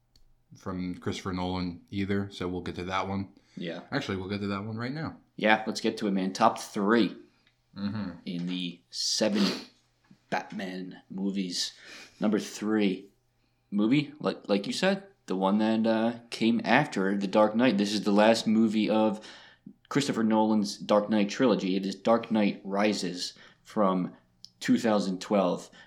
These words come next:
Speaker 2: I'll let you start this one out, Mike. Why is this movie better than The Dark Knight?
Speaker 1: Uh, better villain. Uh,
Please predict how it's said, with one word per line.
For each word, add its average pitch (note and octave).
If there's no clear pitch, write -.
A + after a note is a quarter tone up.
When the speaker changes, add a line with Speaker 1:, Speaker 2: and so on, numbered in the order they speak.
Speaker 2:
I'll A#1+
let -
you B2
start B2
this A#2+
one A2
out, E2+
Mike. E2
Why G#2
is G2+
this C#3
movie A2
better G2
than F#2
The F#2
Dark F2
Knight? E2+
Speaker 1:
Uh, C3+
better D#3+
villain. G#2+
Uh, G#2